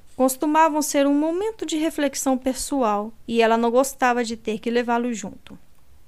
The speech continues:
A estratégia funcionou muito bem por alguns minutos. Eles seguiram em silêncio durante todo o caminho até a esquina da Hans Crest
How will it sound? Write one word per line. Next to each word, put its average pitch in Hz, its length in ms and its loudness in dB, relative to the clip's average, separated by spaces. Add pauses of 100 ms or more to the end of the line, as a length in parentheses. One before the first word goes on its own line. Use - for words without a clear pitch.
(1700)
A 269 100 6
estratégia 359 600 0
funcionou 330 500 -2
muito 320 420 -2
bem 302 300 0
por 339 180 -4
alguns 285 320 0
minutos. - 840 -6 (260)
Eles 226 280 2
seguiram 226 440 -4
em 220 60 -6
silêncio 262 640 -4
durante 208 460 -8
todo 254 400 -2
o 320 80 -6
caminho 226 400 -2
até 208 200 -8
a 233 40 -4
esquina 302 480 -6
da 233 140 -2
Hans 220 420 -6
Crest 220 640 -8